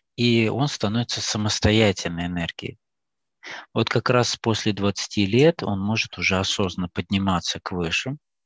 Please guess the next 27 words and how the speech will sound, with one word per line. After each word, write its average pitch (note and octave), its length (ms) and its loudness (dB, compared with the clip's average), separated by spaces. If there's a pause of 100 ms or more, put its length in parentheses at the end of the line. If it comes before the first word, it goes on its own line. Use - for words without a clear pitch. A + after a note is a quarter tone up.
(580)
и C3 120 2
брать A#2+ 540 2
персональные G#2+ 760 0
знания F2+ 640 -2 (140)
о G#2 120 -2
тех G2+ 460 -2
моментах, F#2+ 480 -4
которые F2 360 -8
у - 20 -4
него F2 200 -4
прошли D#3+ 560 -2 (200)
с - 100 -18
пяти, - 480 -6
там, G2+ 220 -4
с - 100 -10
годика G#2 460 -2
до F#2+ 120 -8
двадцати, - 600 -10 (560)
и C#3 140 2
дальше B2 480 4
развиваться G#2+ 760 0
в - 120 -8
теме A#2+ 360 0
какое. F2+ 680 -6
Вот F#2 240 -8 (140)
следующий B2 640 0
идет A2+ 320 -2